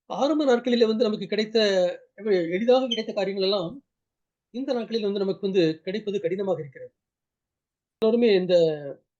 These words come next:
இதுக்கு சாட்சி சொல்ல முடியும் என்று நான் விசுவாசிக்கிறேன். இல்லையா? அஞ்சு வருஷம் கழிச்ச பிறகு, பத்து வருஷம் கழிச்ச பிறகுலாம், இன்றைக்கு நமக்கு,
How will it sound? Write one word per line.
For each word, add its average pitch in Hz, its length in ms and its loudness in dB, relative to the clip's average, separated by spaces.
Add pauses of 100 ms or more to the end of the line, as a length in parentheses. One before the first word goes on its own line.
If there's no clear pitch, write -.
இதுக்கு 165 560 0
சாட்சி 180 260 -4
சொல்ல 165 160 0
முடியும் 170 240 -2
என்று 160 180 0
நான் 143 180 -6 (100)
விசுவாசிக்கிறேன். 147 460 0 (1400)
இல்லையா? 151 500 -10
அஞ்சு 170 200 -2
வருஷம் 170 220 2
கழிச்ச 180 200 0
பிறகு, 165 220 2
பத்து 170 220 0
வருஷம் 175 140 -2
கழிச்ச 170 200 -2
பிறகுலாம், 160 540 -2 (340)
இன்றைக்கு 240 640 -6 (240)
நமக்கு, 254 460 -6